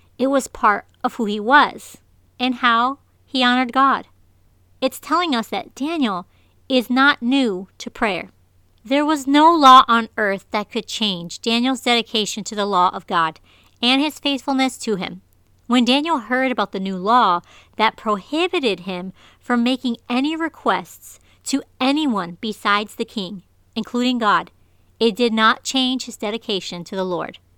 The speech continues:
Remember, Scripture says that Daniel was faithful, not only to the leadership in the physical world in Babylon, but especially faithful to his leadership spiritually.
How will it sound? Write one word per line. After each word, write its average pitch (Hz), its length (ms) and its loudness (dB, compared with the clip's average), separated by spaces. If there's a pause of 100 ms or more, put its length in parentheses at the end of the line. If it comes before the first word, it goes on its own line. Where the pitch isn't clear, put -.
(480)
Remember, 226 640 -2 (300)
Scripture 302 440 -6
says 196 420 -6 (300)
that 220 160 -6
Daniel 262 420 -2
was 202 340 -6
faithful, 170 520 -10 (640)
not 226 200 2
only 277 260 0
to 285 120 -6
the 247 80 0
leadership 233 560 -2 (140)
in 254 180 -2
the 240 80 -4
physical 214 460 -6
world 190 360 -2 (240)
in 196 140 -8
Babylon, 196 640 2 (520)
but 269 120 4
especially 285 540 0
faithful 233 440 -4
to 233 120 -10
his 190 180 -8
leadership 277 500 -4
spiritually. 226 720 -6